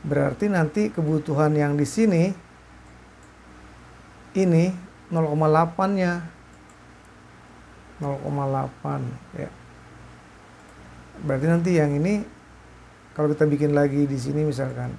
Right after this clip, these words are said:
kita bikin lagi, eh, di sini ya, misalkan kita bikin lagi di sini, di bawah.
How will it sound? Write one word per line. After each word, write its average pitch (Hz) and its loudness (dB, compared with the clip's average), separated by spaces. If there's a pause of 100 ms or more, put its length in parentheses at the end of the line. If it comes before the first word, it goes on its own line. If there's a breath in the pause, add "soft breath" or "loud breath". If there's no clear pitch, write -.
(100)
kita 143 -10
bikin 139 -6
lagi, 147 -2
eh, 143 -8 (1900)
di 294 -12
sini 147 -2
ya, 135 -2
misalkan 143 -6
kita 143 -6
bikin 143 -8
lagi 139 -6
di 135 -8
sini, 139 -4 (880)
di 143 -14
bawah. 151 -2